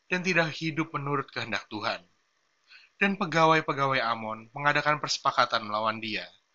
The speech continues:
dan membunuh raja di istananya. Tetapi rakyat negeri itu membunuh semua orang yang mengadakan persepakatan melawan Raja Amon,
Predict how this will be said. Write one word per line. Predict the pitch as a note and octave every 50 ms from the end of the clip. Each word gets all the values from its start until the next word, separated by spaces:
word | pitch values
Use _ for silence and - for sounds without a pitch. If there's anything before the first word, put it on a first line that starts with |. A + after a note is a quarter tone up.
| _ _ _ _ _ _
dan | - F#3+ F#3+
membunuh | F#3+ F#3+ F3+ E3 D#3 E3 D#3+ D#3+ D#3
raja | C#3+ C3 B2 C3 C#3 C3+ - B2 G#2 -
di | G2+ G2+ G2
istananya. | - - - G2+ G2+ G#2+ A2 A2 A2+ G#2 F2+ - _ _ _ _ _ _ _ _ _ _ _ _ _ _ _ _ _ _ _ _ _ _ _ _ _ _ -
Tetapi | G3+ G#3 G3+ G3+ G#3 G3
rakyat | F#3+ F#3 - - - F3 - E3+
negeri | D#3+ C#3 C3+ C#3+ C#3 C#3
itu | - - D3+ C#3+
membunuh | C#3+ C#3+ C#3 C3+ C#3 C#3 C#3+ C3+
semua | - - D3 C#3+ C#3 C3+ B2+ C3
orang | C3+ C#3 C#3 C#3
yang | C3 C3 C3 C3 C3
mengadakan | C3 C3 B2+ B2+ C3 C3 - C3 B2 A#2+
persepakatan | - - - - - A#2+ - B2 A#2+ A#2+ - A#2 G#2+ G#2
melawan | G2+ G2+ G#2 G#2+ - - A2+
Raja | A2 A2 G#2+ A#2 A2 A2 A#2+ B2
Amon, | C3 C3 A#2+ G2+